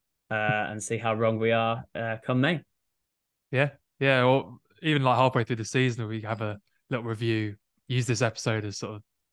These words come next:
Speaker 2: the, the episode to have a review of. That'd be quite interesting.
Speaker 1: Yeah, absolutely. Uh, I think this is our longest podcast as well. It's, uh,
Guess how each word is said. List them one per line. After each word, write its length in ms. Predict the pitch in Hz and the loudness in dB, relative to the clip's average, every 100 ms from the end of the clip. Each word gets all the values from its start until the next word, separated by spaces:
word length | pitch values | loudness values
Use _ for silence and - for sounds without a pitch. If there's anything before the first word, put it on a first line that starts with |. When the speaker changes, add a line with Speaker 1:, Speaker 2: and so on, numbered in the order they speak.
| _ - | _ -4
Speaker 2:
the, 240 | 117 113 | -2 -2
the 180 | 110 117 | -4 -4
episode 280 | 107 117 107 | -4 -6 -6
to 60 | |
have 100 | 107 | -6
a 40 | 107 | -8
review 400 | 104 107 101 98 _ _ _ | -8 -6 -6 -10 _ _ _
of. 280 | 123 110 101 | -8 -8 -8
That'd 140 | 104 104 | -12 -12
be 60 | |
quite 180 | - 101 | -12 -14
interesting. 440 | 98 104 - 104 98 _ _ _ _ _ _ _ | -14 -16 -14 -18 -18 _ _ _ _ _ _ _
Speaker 1:
Yeah, 260 | 120 117 - | 2 2 2
absolutely. 640 | 104 - 113 120 110 110 | -2 0 2 4 4 2
Uh, 120 | - 120 | 2 2
I 40 | |
think 140 | 170 | 0
this 80 | 151 | -4
is 120 | 123 | -2
our 100 | 113 | -4
longest 340 | 110 117 113 - | -2 -4 -6 -6
podcast 420 | 131 - 113 - | -8 -6 -10 -10
as 80 | 113 | -2
well. 240 | 123 113 110 | 0 0 -4
It's, 280 | 113 - 117 | -12 -6 -2
uh, 320 | 110 110 | 0 -2